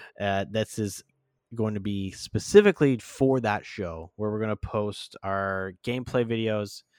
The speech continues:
any unboxing videos that we do, any reviews, previews, um, and anything else that we produce visually for the tabletop and board game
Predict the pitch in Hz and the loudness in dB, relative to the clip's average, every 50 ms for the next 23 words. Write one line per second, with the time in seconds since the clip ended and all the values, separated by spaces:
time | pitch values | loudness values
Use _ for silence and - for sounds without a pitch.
0 | _ _ - - _ _ _ - 127 131 135 127 - - 117 107 110 113 107 101 | _ _ -20 -20 _ _ _ -6 -4 -2 -2 -2 0 -2 -2 0 0 0 0 0
1 | - - - - 110 98 95 98 98 98 95 90 95 95 92 95 92 87 90 92 | -2 -8 -6 -6 -6 -2 0 0 0 0 0 0 -2 -2 -2 -2 -6 -4 -6 -6
2 | 92 92 90 90 _ _ _ _ _ _ _ 113 110 113 110 104 104 95 90 101 | -6 -6 -6 -10 _ _ _ _ _ _ _ -8 -6 -4 -4 -4 -4 -4 -4 -4
3 | 98 95 95 95 90 - - - _ - - 104 95 90 87 90 90 85 82 - | -4 -2 -4 -4 -6 -8 -14 -18 _ -12 -10 -8 -8 -8 -6 -8 -8 -8 -10 -12
4 | - _ _ _ _ _ _ _ _ _ _ 92 90 87 90 90 90 90 87 87 | -20 _ _ _ _ _ _ _ _ _ _ -6 -6 -4 -4 -6 -6 -8 -10 -12
5 | 87 - _ _ 113 117 - 143 165 175 - 170 139 - 117 117 - - 98 95 | -14 -16 _ _ -10 -6 -4 -4 -4 -2 -2 -4 -4 0 -2 0 0 0 0 0
6 | 107 104 95 - _ _ - - 107 95 - - 104 107 101 - - _ _ _ | -2 -4 -4 -8 _ _ -4 -4 -4 -4 -4 -4 -2 -2 -4 -6 -12 _ _ _
7 | - - 123 156 147 131 113 92 87 82 78 73 80 _ _ _ _ _ _ _ | 2 6 6 6 6 4 -2 -4 -6 -8 -10 -12 -16 _ _ _ _ _ _ _
8 | _ - - _ - - - 110 101 98 98 95 92 92 90 87 85 _ _ _ | _ -20 -20 _ -20 -10 -6 -4 -4 -2 -2 -2 -2 -2 -4 -4 -8 _ _ _
9 | _ _ _ _ _ _ _ _ _ _ _ _ 113 110 104 95 - _ - - | _ _ _ _ _ _ _ _ _ _ _ _ -6 -6 -6 -6 -6 _ -10 -6
10 | - 107 101 95 95 - - 98 90 90 - - - 98 95 90 85 92 92 90 | -6 -6 -6 -6 -8 -8 -8 -8 -8 -8 -8 -10 -16 -14 -16 -14 -12 -10 -10 -10
11 | 87 85 _ - - 87 87 85 85 82 82 | -10 -12 _ -14 -14 -12 -12 -12 -14 -14 -16